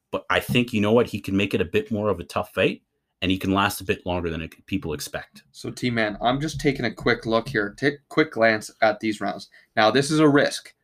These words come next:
Speaker 1: Yeah.
Speaker 2: But if you can get out of the first round,
Speaker 1: Yeah.
Speaker 2: you take either of them to win in round two or three,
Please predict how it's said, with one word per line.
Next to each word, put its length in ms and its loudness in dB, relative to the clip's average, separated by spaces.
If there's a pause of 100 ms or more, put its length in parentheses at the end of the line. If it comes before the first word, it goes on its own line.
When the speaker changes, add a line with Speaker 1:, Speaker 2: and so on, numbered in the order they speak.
(140)
Speaker 1:
Yeah. 160 0 (380)
Speaker 2:
But 160 2
if 160 -4
you 100 6
can 160 2
get 240 4
out 160 8
of 80 4
the 80 -2
first 340 0
round, 340 -4 (120)
Speaker 1:
Yeah. 160 -4 (500)
Speaker 2:
you 160 0
take 360 0
either 460 2
of 120 2
them 200 0
to 120 -2
win 500 0 (720)
in 260 -4
round 320 2
two 220 4
or 100 6
three, 540 0